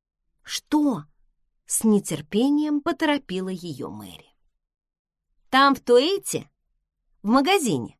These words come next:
продают цветочные семена в пакетиках, по пенни за штуку. А наш Дикон знает, какие цветы самые красивые и как их выращивать.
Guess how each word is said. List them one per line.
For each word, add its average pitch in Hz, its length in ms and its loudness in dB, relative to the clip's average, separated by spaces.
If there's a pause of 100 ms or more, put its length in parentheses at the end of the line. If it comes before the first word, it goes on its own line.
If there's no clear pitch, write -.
(760)
продают 294 480 2
цветочные 370 680 0
семена 349 460 2
в - 80 -12
пакетиках, - 760 -8 (460)
по 247 160 2
пенни 381 380 4
за 247 180 0
штуку. - 540 -2 (880)
А 208 180 4
наш 311 260 4
Дикон 233 440 0
знает, 262 520 2
какие 254 360 0
цветы 277 380 -2
самые 294 440 2
красивые 269 680 -2 (260)
и 262 120 -4
как - 280 2
их 285 120 -4
выращивать. 349 760 -4